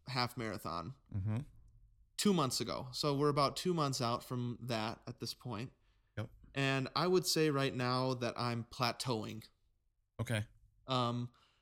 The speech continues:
Speaker 1: so I have not run farther, I don't think, than four, maybe five miles at a time since then.
Speaker 2: Okay.
Speaker 1: Um, so basically it's maintenance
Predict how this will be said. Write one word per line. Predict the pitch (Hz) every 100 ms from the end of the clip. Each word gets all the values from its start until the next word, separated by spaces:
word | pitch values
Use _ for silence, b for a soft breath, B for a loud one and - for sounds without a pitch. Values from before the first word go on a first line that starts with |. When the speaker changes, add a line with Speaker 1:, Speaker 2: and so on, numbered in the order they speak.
| b
Speaker 1:
so | - 156
I | 143
have | 151 160
not | 156 151 -
run | 135 135 135 135 127 - - - -
farther, | 131 139 131 117
I | 113
don't | 120 117
think, | 123 -
than | 110 110 110 - _ _ _ _ _ -
four, | 123 117
maybe | 117 117 120
five | 117 110 113 98
miles | 85 87 82 123 - -
at | 120
a |
time | 107 117 95
since | 90 - -
then. | - 80 143 _ _ _ _ -
Speaker 2:
Okay. | 113 92 - - - -
Speaker 1:
Um, | 131 123 117 120 117 - -
so | - 147 143 - 135
basically | 156 156 170 160 139
it's | 127 -
maintenance | 127 127 127 120 113 110 - - -